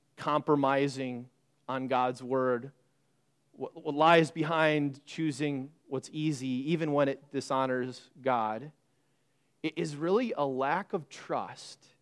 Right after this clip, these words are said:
in God. A, a lack of trust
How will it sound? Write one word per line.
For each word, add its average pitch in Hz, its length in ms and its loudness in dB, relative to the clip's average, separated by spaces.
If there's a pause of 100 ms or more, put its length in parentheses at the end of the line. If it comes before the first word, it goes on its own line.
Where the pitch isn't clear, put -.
(140)
in 147 240 -4
God. 104 280 -6 (1700)
A, 165 140 2
a 170 60 0
lack 202 320 6
of 214 80 -2
trust - 640 6